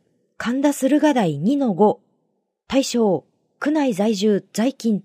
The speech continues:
在学の精神障害者保健福祉手帳、または自立支援医療、精神通院、受給者証所持者。なお、区内在住者は家族も参加可。定員十名抽選。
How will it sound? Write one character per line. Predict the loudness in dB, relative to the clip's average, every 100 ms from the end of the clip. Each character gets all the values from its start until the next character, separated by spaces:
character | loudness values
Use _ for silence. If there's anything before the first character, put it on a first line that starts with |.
| -6
在 | -4 -4
学 | -4 0
の | 2 2 _
精 | -2 2
神 | 2 0 -2
障 | 0 0
害 | 0 -2
者 | 0 -2
保 | -2
健 | -2 0 -2
福 | -4 -4
祉 | -4
手 | -2 -4
帳、 | 2 2 2 -2 _ _ _ _ -6
ま | -2
た | 2
は | 2 0 _ -2
自 |
立 | 0 0 -2
支 | -4 -2
援 | -2 -2 -2
医 | 0
療、 | 2 2 0 _ _
精 | -14 -4 -4
神 | -2 -4 -4
通 | -4 -2
院、 | -2 -4 -10 _ _
受 | -4 -2
給 | 2 2
者 | 0
証 | 0 -2
所 | -2 -4
持 | -4
者。 | -4 -6 -8 _ _ _ _ _ _ -6
な | -2
お、 | -2 -2
区 | -4
内 | -2 -2 -2
在 | 0 0
住 | -2 -2
者 | -2
は | -2 -2
家 | -6
族 | -4 -2 -2
も | -2
参 | -4 -6
加 | -6 -8
可。 | -6 -6 _ _ _ _ _ _ _ -4
定 | -2
員 | 0 -2 -4 -2
十 | 2 2
名 | 2 0 -4 -6
抽 | -4 -2
選。 | -2 -4